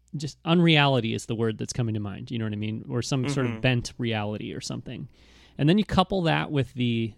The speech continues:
Speaker 1: cover art of Phil Shostak's, um, art of The Rise of Skywalker,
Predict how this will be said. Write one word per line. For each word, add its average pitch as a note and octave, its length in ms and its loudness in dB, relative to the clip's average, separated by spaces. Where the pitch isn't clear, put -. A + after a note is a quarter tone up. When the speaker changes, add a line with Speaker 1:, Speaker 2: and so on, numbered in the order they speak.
Speaker 1:
cover C#3 380 -4
art D3 320 -4
of A2+ 240 -4
Phil A#2+ 260 -2
Shostak's, A2+ 840 -4
um, G#2+ 440 -4
art A#2 280 -4
of G#2+ 200 -6
The A2+ 80 -2
Rise A2+ 180 -2
of A#2 80 -12
Skywalker, C3+ 640 -4